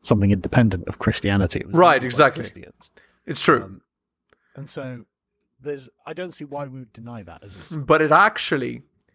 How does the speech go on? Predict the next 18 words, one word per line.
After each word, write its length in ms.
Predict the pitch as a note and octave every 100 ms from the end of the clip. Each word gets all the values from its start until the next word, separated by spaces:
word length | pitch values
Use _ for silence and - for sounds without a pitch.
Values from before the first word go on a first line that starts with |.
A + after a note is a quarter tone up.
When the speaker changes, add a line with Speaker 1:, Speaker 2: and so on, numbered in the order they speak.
| _
Speaker 2:
happened 420 | - C#3+ - B2 A2+
in 140 | A#2
this 220 | C#3 -
order. 400 | C#3+ E2 A1+ - _ _ _ _ _ _ _ _ _ _ _ _
First 800 | - - G#3+ A3+ F#3 D3+ - -
came 300 | - C#3 B2+
the 140 | A#2+
rational 840 | A2 A#2 C3 C#3 - C3+ A#2+ A2 - _
movement, 500 | C#3 C3 A#2 A2 - _ - -
but 420 | C3 B3+ G3 - _ _ _
it 120 | C#3+
was 160 | C#3 C#3
paired 400 | - E3+ D3+ A#2
with, 340 | A#2+ A2+ - _ _ _ -
you 120 | D#3+
know, 180 | C3+ A#2+
the, 180 | B2
um, 380 | A#2+ A#2 G#2+ G#2